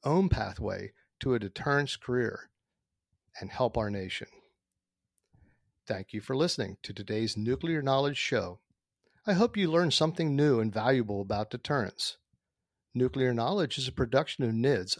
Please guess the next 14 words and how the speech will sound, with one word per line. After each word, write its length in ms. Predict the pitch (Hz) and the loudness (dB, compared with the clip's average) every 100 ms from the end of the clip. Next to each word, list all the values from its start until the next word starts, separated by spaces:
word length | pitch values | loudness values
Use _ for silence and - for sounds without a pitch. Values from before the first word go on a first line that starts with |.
| - | -8
a 40 | |
five 280 | - 101 101 | -6 -4 -2
oh 80 | 107 | -4
one 260 | 107 110 | -2 -2
C 240 | 113 - 120 | 0 0 -2
three 280 | - 127 127 | -2 0 2
organization 840 | 135 131 127 127 139 - 185 170 _ _ _ _ | 2 0 0 2 2 0 -2 -2 _ _ _ _
dependent 400 | - 131 131 135 | -2 2 2 4
upon 340 | 131 - 123 | 2 4 2
donations 680 | 117 113 110 135 151 120 113 | 2 2 4 4 2 0 -2
to 100 | - | -2
provide 360 | 113 110 113 127 | -2 0 0 2
this 160 | 131 | 0
podcast. 680 | - - 139 131 - - - | -2 0 -2 -2 -8 -8 -10